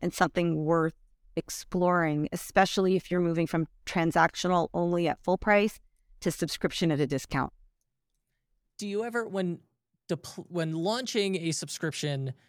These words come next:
Speaker 2: for the first time, do you ever do it as a soft launch where, like, maybe it is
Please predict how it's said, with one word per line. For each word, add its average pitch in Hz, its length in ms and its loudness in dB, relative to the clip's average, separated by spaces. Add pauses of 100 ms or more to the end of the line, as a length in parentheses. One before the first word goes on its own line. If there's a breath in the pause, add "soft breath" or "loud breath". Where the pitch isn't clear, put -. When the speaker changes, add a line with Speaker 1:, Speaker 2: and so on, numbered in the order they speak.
(140)
Speaker 2:
for 175 80 -2
the 147 100 -2
first 156 380 -6
time, 135 480 -4
do 160 80 -4
you - 20 2
ever 185 80 -2
do 202 80 0
it 185 80 -2
as 156 100 -4
a 151 60 -6
soft 160 340 -2
launch 143 300 -4
where, 143 80 -2
like, 139 180 -4
maybe 160 240 0
it 156 60 -2
is 143 220 -6